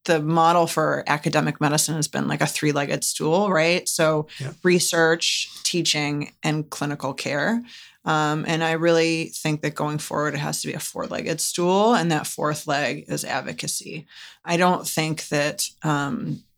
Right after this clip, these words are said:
Speaker 1: people going into medicine can be complacent at, at this time. And,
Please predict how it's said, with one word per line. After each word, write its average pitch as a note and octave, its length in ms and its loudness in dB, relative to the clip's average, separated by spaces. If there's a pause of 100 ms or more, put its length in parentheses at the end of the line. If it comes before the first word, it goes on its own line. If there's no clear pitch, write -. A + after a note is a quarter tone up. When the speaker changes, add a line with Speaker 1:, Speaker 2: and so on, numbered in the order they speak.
Speaker 1:
people D#3+ 280 -2
going D#3 300 0
into D3 280 -2
medicine F#3 800 2
can D3+ 260 0
be D3 420 -2
complacent C#3+ 880 -4
at, - 240 -8 (180)
at D#3 160 -2
this - 280 -4
time. - 500 -8
And, G3+ 180 0